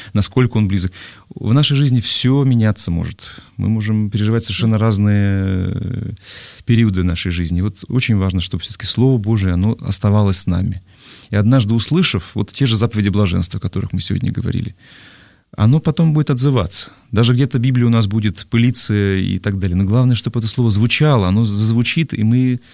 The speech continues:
сразу, наше, наше сердце отзовется на это слово. Как и когда, и что это будет, мы, мы не знаем. Но если мы это услышали однажды, приняли в свое сердце, оно будет там жить,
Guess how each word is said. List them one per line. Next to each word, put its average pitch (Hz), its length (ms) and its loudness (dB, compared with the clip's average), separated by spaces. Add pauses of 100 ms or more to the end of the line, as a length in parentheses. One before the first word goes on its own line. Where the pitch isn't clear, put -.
(440)
сразу, 123 380 2
наше, 117 260 2
наше 110 600 0
сердце 113 320 0
отзовется 101 500 0
на 87 80 -2
это - 140 -8
слово. 92 420 -4 (800)
Как 131 320 2
и 104 60 0
когда, 107 480 0
и 90 100 2
что 120 320 0
это 107 160 -2
будет, 87 300 -4
мы, 113 200 0
мы 117 140 0
не 131 100 2
знаем. 90 420 -2
Но 95 140 -4
если 104 220 -2
мы 110 160 4
это 104 140 -2
услышали 120 500 0
однажды, 87 460 -4
приняли 139 340 2
в 110 60 -2
свое 92 200 0
сердце, - 420 -6
оно 117 260 2
будет 110 320 -2
там 101 300 -2 (160)
жить, 87 380 -4